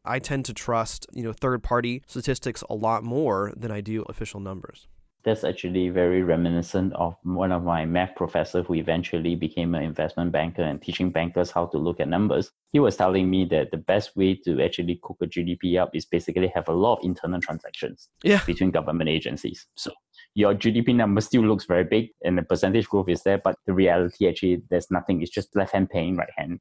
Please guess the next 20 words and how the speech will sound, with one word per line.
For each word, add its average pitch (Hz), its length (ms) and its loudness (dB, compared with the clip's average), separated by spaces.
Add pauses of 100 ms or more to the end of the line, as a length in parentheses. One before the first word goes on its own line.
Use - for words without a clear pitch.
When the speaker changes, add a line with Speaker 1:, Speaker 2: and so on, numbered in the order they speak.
(160)
Speaker 1:
Exactly. 110 420 -4
Speaker 2:
at 80 80 -2
that - 160 -2
point 76 220 -2
in - 60 -20
time. - 140 -12
So - 80 2
you 117 160 8
really 147 280 6
can't 117 220 2
tell 104 260 2
through 95 120 -6
the 82 100 0
G 87 140 -4
D 87 140 -2
P 85 260 -4 (140)
from 60 140 -8
that. - 160 -2 (340)
So - 320 2 (280)
John, 113 260 2